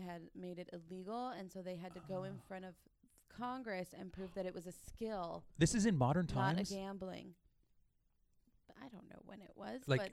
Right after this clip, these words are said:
Speaker 2: within the last decade, maybe?
Speaker 1: No.
Speaker 2: No, okay.
Speaker 1: Come on.
Speaker 2: Okay.
Speaker 1: <laughs>
Speaker 2: Yeah.
Speaker 1: I mean, it's got a history. Like,
Speaker 2: Yeah,
Speaker 1: there's a
Speaker 2: okay, I get it.
Speaker 1: following
Speaker 2: I get
Speaker 1: to
Speaker 2: it, I get it.
Speaker 1: pinball. Like,
Speaker 2: Yeah, yeah.
Speaker 1: there, it's got, it's, you know,
Speaker 2: Yeah.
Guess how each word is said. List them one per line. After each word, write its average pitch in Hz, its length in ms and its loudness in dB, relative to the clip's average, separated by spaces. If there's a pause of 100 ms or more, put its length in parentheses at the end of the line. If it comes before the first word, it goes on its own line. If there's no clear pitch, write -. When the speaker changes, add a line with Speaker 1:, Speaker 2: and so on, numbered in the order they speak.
Speaker 2:
within 156 300 10
the 147 60 4
last 135 220 6
decade, 110 340 0
maybe? 92 260 -4 (160)
Speaker 1:
No. 196 440 -2
Speaker 2:
No, 135 200 10
okay. 117 280 6
Speaker 1:
Come 92 120 0
on. - 400 0
Speaker 2:
Okay. 90 260 2 (320)
Speaker 1:
<laughs> 311 100 4
Speaker 2:
Yeah. 110 280 6 (240)
Speaker 1:
I - 60 0
mean, 294 160 0
it's - 120 -2
got 294 120 0
a 269 60 4
history. 294 520 -4 (100)
Like, - 140 -4
Speaker 2:
Yeah, 185 200 12
Speaker 1:
there's 160 40 8
a 196 60 12
Speaker 2:
okay, 175 180 12
I 160 160 12
get 131 140 12
it. - 20 8
Speaker 1:
following 113 160 2
Speaker 2:
I 120 120 6
get 107 160 4
Speaker 1:
to 98 60 2
Speaker 2:
it, 95 60 4
I 95 100 2
get 85 80 -2
it. 85 60 2
Speaker 1:
pinball. 78 220 -4
Like, 101 100 4
Speaker 2:
Yeah, 95 180 4
yeah. 87 60 0
Speaker 1:
there, 101 220 -4 (640)
it's - 180 -14
got, 226 240 -4
it's, 220 220 -10 (380)
you 208 80 -10
know, 190 120 -8 (360)
Speaker 2:
Yeah. 101 300 2